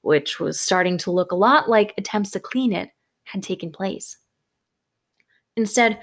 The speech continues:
Quinton was charged with unlawful use of a debit card, and it was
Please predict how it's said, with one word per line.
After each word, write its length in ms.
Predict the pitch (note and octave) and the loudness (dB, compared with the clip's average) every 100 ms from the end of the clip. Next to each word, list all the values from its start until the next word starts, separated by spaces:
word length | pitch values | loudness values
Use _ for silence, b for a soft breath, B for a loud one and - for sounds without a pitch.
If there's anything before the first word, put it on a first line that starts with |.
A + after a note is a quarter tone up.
| B B B B | B B B B
Quinton 300 | - D4+ E4 | 2 4 6
was 160 | D#4 - | 4 4
charged 220 | A3+ G3+ | 2 2
with 140 | G#3 | 0
unlawful 520 | - A3 B3+ A#3+ A3+ G#3+ | 0 2 4 2 2 -2
use 260 | F#3 F3+ | 0 -2
of 80 | F3+ | -4
a 40 | |
debit 280 | E3+ F3 F3+ | -2 0 -2
card, 260 | - F3 E3+ | -2 -2 -2
and 220 | - F3+ | -4 -6
it 80 | F#3 | -2
was 320 | F#3+ F#3 - | -2 -2 -4